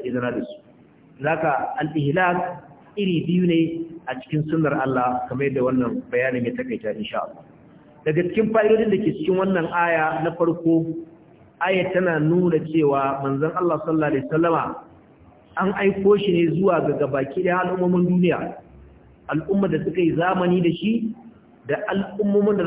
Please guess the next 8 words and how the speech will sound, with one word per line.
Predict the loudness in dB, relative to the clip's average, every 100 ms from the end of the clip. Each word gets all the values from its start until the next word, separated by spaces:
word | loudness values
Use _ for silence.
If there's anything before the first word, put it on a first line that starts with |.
| 2
za | 0
su | 0
biyo | 2 2
bayan | 2 2 2 2 2 2
zamaninsa | 2 2 0 0 0 0 -2
har | -2 -4
tashin | -2 -2 0 -2
alkiyama. | -4 -6 -4 0 0 0 -4